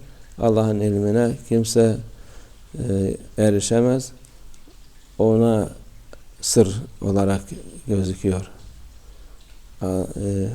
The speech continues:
başka türlü izahı yok bunun. Ama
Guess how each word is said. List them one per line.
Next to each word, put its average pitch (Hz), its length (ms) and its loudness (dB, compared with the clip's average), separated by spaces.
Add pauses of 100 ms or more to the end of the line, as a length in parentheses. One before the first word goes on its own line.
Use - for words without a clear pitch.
(600)
başka 110 420 2
türlü 113 460 4 (380)
izahı 110 460 2
yok 104 220 2
bunun. 95 240 -2 (1160)
Ama 135 320 0